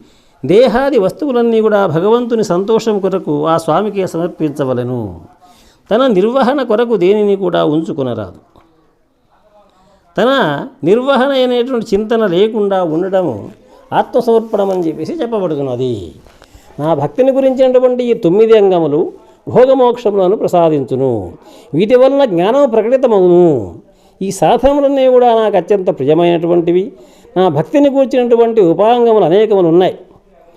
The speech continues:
బిల్వార్చనని, సేవనం మొదలగు ఉపాంగములను విచారణ ద్వారా ఊహించదగును. ప్రియురాల, ఈ విధముగా నా సాంగోపాంగ భక్తి అన్నిటికంటే ఉత్తమమైనటువంటిది.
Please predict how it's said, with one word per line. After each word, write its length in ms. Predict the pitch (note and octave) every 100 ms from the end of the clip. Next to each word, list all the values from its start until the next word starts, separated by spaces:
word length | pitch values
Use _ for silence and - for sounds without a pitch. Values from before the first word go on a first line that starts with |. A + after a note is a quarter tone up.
| _ _ _
బిల్వార్చనని, 800 | A#2 D3+ F3+ F#3 F3+ F#3 F3 F3+ F#3+ - - _
సేవనం 460 | - F3 A#3+ C4+ C4
మొదలగు 320 | A#3+ A#3 A3
ఉపాంగములను 760 | G3+ D#3 G3+ A3 G#3 G3+ F#3+ F3 D#3
విచారణ 440 | C3 G3+ G#3 F#3+ D#3+
ద్వారా 360 | C#3 D#3 E3 A#2 A#2 - _ _ _ _
ఊహించదగును. 680 | - F#3+ G3 E3 C3 D3+ B2 - _ _ _ - -
ప్రియురాల, 480 | C3+ E3 C#3+ A#2 B2 C4 A3 - - - - -
ఈ 60 | G#3+
విధముగా 440 | F3 A3 C4 B3+ B3+
నా 140 | A#3+ A3
సాంగోపాంగ 840 | F3 F#3 B3+ C4+ B3 A#3+ A3 A3 G#3
భక్తి 400 | D3+ F3+ - A#3
అన్నిటికంటే 580 | F3 A3 G#3+ G3+ F#3+ F#3+
ఉత్తమమైనటువంటిది. 960 | D3 C#3+ F3 E3+ D#3 D3 D3 C#3 C3+